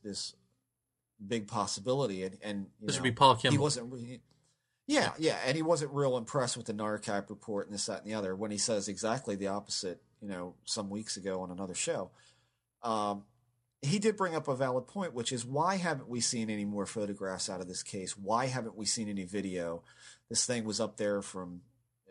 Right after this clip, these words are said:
Speaker 1: you know, fifteen minutes, and we've got one picture that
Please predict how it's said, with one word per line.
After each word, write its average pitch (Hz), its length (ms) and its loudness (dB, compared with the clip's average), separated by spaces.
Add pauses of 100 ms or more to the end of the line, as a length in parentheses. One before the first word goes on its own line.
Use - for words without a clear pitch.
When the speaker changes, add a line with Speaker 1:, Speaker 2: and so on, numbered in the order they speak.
(120)
Speaker 1:
you 98 100 -14
know, - 40 -14 (200)
fifteen 147 540 -4
minutes, 110 520 -2 (680)
and 104 500 0 (320)
we've 120 220 -4
got 107 320 0
one 127 300 0
picture 123 500 -2
that 95 320 -2